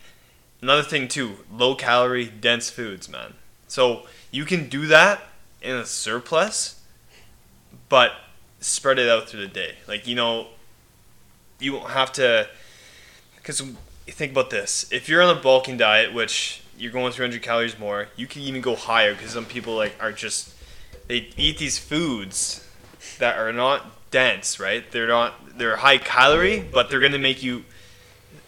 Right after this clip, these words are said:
you're gonna be satisfied for a good maybe forty-five minutes to an hour, and you're gonna feel hungry again.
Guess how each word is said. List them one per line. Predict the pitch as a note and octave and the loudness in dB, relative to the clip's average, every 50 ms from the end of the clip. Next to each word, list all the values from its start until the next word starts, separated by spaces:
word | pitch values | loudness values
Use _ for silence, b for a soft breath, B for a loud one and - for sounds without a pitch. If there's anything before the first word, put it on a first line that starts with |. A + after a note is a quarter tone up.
| - - - | -20 -20 -10
you're | C3 C3 C#3 | -4 -2 -2
gonna | C#3 C3+ | -2 -2
be | C3 | -4
satisfied | B2 - - A#2+ A#2 C3 C3+ - - C#3+ C#3+ D3+ D#3+ E3+ | -4 -2 2 2 2 2 2 2 2 4 6 6 6 4
for | D#3+ - - C3 B2 A#2 | 0 -6 -6 -4 -2 -2
a | A2 | -4
good | G#2+ A2 B2 B2 A#2 A2 A2+ | -4 -2 -2 -2 -2 -2 -6
maybe | A#2 B2 B2 A#2 A#2+ A2+ A2+ G#2+ G#2 - - - - _ _ _ _ _ _ - - | -8 -8 -6 -6 -6 -6 -8 -8 -12 -16 -20 -20 -20 _ _ _ _ _ _ -20 -12
forty-five | - D3+ D3 C3+ C3 D3 C3+ C3 | -8 -8 -8 -4 2 2 2 4
minutes | C3+ C3 B2 - - | 4 0 -2 -4 -8
to | - B2 | -8 -4
an | A#2 A2+ | -2 0
hour, | A#2 B2+ C#3 C3+ | 2 2 2 0
and | B2 A#2+ | -2 -4
you're | G#2+ | -8
gonna | - | -8
feel | - B2 A2 | -8 -6 -6
hungry | G#2+ A2 G#2 G2 F#2+ F#2+ E2 | -6 -8 -10 -10 -10 -12 -10
again. | F2+ G2 F2+ F2+ | -10 -12 -12 -12